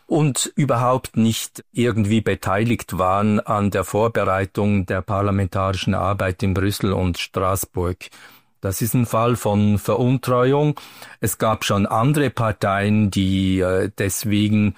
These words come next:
von der Betrugsagentur olaf angeprangert oder angeschuldigt wurden.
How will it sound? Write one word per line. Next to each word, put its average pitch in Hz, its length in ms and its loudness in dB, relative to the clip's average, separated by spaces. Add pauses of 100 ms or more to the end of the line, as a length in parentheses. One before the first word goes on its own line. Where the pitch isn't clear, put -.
(440)
von 101 300 -2
der 98 380 2
Betrugsagentur 101 1160 -2
olaf 113 600 0 (300)
angeprangert 110 880 0
oder 101 480 0 (220)
angeschuldigt 113 800 -2
wurden. 147 480 2